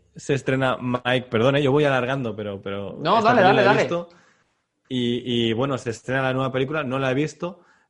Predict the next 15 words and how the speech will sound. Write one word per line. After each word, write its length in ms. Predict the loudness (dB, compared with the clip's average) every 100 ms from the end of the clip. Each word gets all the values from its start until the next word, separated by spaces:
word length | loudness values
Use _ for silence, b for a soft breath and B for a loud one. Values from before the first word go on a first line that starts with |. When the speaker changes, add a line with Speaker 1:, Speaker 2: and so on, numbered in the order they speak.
| _
Speaker 1:
pero, 460 | -2 0 -4 -10 -8
eh, 220 | -8 -6
conozco 380 | -6 -8 -6 -6
su 380 | -4 -4 -4 -4
protagonista 640 | -6 -4 -2 -2 -4 -6
porque 200 | -6 -6
es 80 | -8
Camila 420 | -8 -6 -2 -2 0
Morrón, 440 | 0 0 -4 -4
que 80 | -6
es 80 | -6
la 100 | -6
nueva 220 | -4 -6
novia 320 | -6 -6 -6
de, 400 | -6 -8 -10 -12